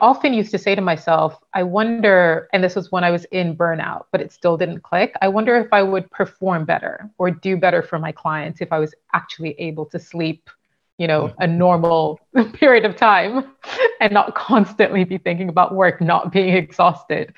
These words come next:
Speaker 2: Mm.
Speaker 1: It makes sense, right?
Speaker 2: Mm.
Speaker 1: Um, but reflecting back, I still think I did fantastic work for clients in that moment. I was still a great team player, but I do know that my performance suffered, my impact suffered, right? And you asked the question, is it a,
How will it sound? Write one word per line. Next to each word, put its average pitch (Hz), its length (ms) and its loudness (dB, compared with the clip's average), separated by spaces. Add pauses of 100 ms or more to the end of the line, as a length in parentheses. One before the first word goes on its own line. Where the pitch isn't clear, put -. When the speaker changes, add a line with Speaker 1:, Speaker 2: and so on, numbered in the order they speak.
(320)
Speaker 2:
Mm. 131 160 -16
Speaker 1:
It 185 140 -8
makes 220 260 2
sense, 175 360 2
right? 185 340 2 (280)
Speaker 2:
Mm. 113 200 -12
Speaker 1:
Um, 180 380 2 (180)
but 202 220 2
reflecting 226 640 2
back, 170 540 0
I 202 140 2
still 220 280 0
think 214 200 -2
I 208 80 4
did 185 240 -2
fantastic 180 720 -4
work 170 180 -2
for 175 100 -8
clients 165 460 -8
in 165 200 -6
that 165 260 -4
moment. 180 360 -2
I 170 60 0
was 175 140 -6
still 175 180 -2
a 165 60 0
great 160 280 -4
team 165 200 -10
player, 180 440 -2
but 214 120 2
I 202 100 2
do 220 300 -2
know 160 400 -2
that 156 160 -10
my 165 80 -4
performance 165 560 -8
suffered, - 440 -12 (440)
my 180 260 -2
impact - 600 -6 (100)
suffered, - 580 -6 (200)
right? 156 320 0 (120)
And 196 120 0
you 214 60 4
asked 233 180 0
the 220 80 -2
question, 185 480 -2
is 175 160 -4
it 175 80 0
a, - 380 -10